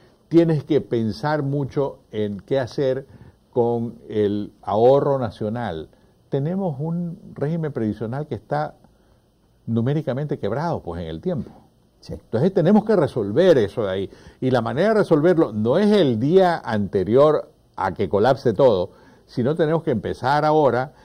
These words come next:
Speaker 1: y tenemos que ver los cambios que hay que hacer en esa materia. Tenemos que darle cambios a toda la estructura de administración del Estado. El centralismo ha sido probado y ha sido probado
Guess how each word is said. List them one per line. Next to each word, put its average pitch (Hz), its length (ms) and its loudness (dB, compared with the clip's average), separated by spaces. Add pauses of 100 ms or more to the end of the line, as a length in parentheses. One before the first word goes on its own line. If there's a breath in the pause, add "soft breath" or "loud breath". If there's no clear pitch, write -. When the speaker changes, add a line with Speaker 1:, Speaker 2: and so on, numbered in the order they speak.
(120)
Speaker 1:
y 104 120 -4
tenemos 120 420 -4
que 117 120 -4
ver 113 200 -2
los 117 200 -6
cambios 120 420 -10
que - 100 -12
hay 95 140 -10
que - 100 -12
hacer 107 480 -4
en 90 160 -12
esa 90 240 -10
materia. 117 500 -2 (540 soft breath)
Tenemos 175 520 0
que 165 260 2
darle 151 600 -2 (420)
cambios 170 680 2
a 120 160 -6
toda 180 460 0
la 160 80 0
estructura 127 560 -4
de 143 100 0
administración 113 760 -4
del 131 160 -6
Estado. 98 580 -12
El 127 160 -4
centralismo 156 1080 -4
ha 131 80 -8
sido 170 340 -2
probado 110 460 -4
y 110 80 -4
ha 80 80 -8
sido 120 260 -6
probado 117 520 -4